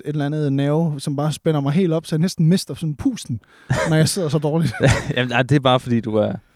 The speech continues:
Speaker 2: ude af form.
Speaker 1: Det er nok også rigtigt,
Speaker 2: Åh, ja.
Speaker 1: samtidig med det, ikke?
Speaker 2: <laughs>
Speaker 1: Øh, men hey, men hey, lige en opdatering på formen, og ved du hvad, vi må bare gå videre for det her, fordi vi kan ikke sige mere om, øh, om de,
Speaker 2: Nej.
Speaker 1: de, de slagne idoler.
Speaker 2: Ja.
Speaker 1: Du ved, it's over, man. It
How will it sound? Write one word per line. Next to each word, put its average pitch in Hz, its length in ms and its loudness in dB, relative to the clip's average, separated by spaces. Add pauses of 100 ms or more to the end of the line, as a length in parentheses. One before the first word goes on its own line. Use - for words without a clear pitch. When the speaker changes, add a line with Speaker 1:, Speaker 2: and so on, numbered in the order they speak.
(520)
Speaker 2:
ude 123 160 6
af 110 60 4
form. 110 280 2 (280)
Speaker 1:
Det 135 60 -2
er 123 40 2
nok 110 180 0
også 101 200 -8
rigtigt, 120 180 2
Speaker 2:
Åh, 110 120 4
ja. 110 220 2
Speaker 1:
samtidig 117 420 0
med 110 100 0
det, 123 100 2
ikke? 233 120 4 (760)
Speaker 2:
<laughs> 147 180 4
Speaker 1:
Øh, 147 60 6
men 156 180 6
hey, 190 240 4
men 165 200 4
hey, 185 200 4
lige 196 120 6
en 214 80 6
opdatering 196 600 2
på 170 80 -2
formen, 202 360 0
og 151 100 -2
ved 185 80 4
du 180 60 6
hvad, 170 100 4
vi 170 100 0
må 180 100 0
bare 175 220 -2
gå 175 100 0
videre 180 300 2
for 156 100 -4
det 151 100 0
her, 147 80 2
fordi 156 240 0 (400)
vi 165 120 2
kan 208 80 2
ikke 214 120 0
sige 202 200 2
mere 160 340 4 (260)
om, 139 240 -2
øh, 131 400 0
om 143 180 2
de, 143 140 -6
Speaker 2:
Nej. 135 160 0
Speaker 1:
de, 151 100 2 (260)
de 147 120 -2
slagne 160 460 2
idoler. 151 440 4 (240)
Speaker 2:
Ja. 135 140 2 (200)
Speaker 1:
Du 160 40 -4
ved, 156 260 4 (200)
it's 170 160 0
over, 196 400 2
man. 160 360 4 (520)
It 170 240 0